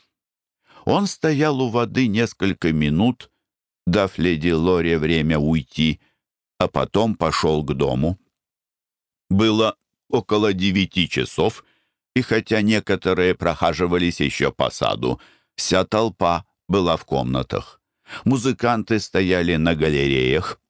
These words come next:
так что музыка могла служить для танцующих в саду и в доме,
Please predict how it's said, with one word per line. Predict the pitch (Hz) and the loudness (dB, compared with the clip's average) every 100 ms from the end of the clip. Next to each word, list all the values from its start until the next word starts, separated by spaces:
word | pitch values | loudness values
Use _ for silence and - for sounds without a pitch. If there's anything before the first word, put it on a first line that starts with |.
| _ _ | _ _
так | - 101 | -4 -2
что | - 107 98 | -2 -2 0
музыка | 92 160 135 147 - 127 - - - | 2 0 0 -2 -2 -4 -4 -10 -2
могла | 113 98 110 | -2 0 -2
служить | - 117 110 107 98 | -2 -2 0 0 -2
для | 76 92 | 0 0
танцующих | - 95 82 87 95 95 - 95 - | 0 -2 -2 0 2 0 0 -4 -4
в | |
саду | - - 80 76 135 160 - | -4 -2 0 0 -2 -2 -2
и | 85 | -2
в | 65 | -2
доме, | 65 80 80 90 | 0 0 2 0